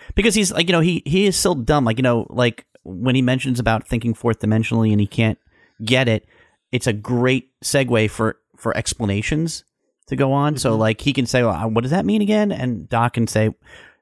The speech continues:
Speaker 1: "Okay, we're going back through time. Da, da, da, da, this is not there." And so it can inform the audience. So he's sort of our vessel to go through the movie and, um, and discover these things.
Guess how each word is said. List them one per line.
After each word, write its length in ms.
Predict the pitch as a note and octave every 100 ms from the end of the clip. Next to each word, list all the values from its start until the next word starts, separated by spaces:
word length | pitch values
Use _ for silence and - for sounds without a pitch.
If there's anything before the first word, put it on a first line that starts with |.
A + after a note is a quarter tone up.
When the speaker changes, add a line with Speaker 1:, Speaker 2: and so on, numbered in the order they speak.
| -
Speaker 1:
"Okay, 160 | A#2+ G2+
we're 200 | F#2+ G2+
going 220 | A#2 A2+
back 180 | B2 -
through 100 | C3
time. 260 | A2+ A2
Da, 60 | G2+
da, 120 | G2+
da, 180 | G2 G2+ G#2
da, 60 |
this 180 | F#2+ G2+
is 60 | G#2
not 200 | G2+ F#2+
there." 280 | G2+ G2+ G2
And 120 | F#2+ _ _ _ _ -
so 160 | A2
it 60 | G#2
can 160 | G#2 A2
inform 400 | A2+ G#2+ - A2
the 100 | G2+
audience. 340 | G#2 A2 G2+ F#2+
So 100 | A#2
he's 180 | G3 C4
sort 140 | B3+
of 80 | D3
our 140 | A2+
vessel 380 | F2 G2 G#2+ G2+
to 80 | F#2
go 160 | F2+ G2
through 320 | - A2 G#2+
the 80 | G2
movie 480 | F#2 F#2 F#2+ G2 - _ _ _ _ -
and, 320 | F#2+ F#2+ F#2+
um, 360 | F#2+ F#2+ F#2 F#2+ -
and 120 | G2
discover 320 | G2 - G2
these 180 | G2 F#2
things. 340 | F#2+ F#2+ G2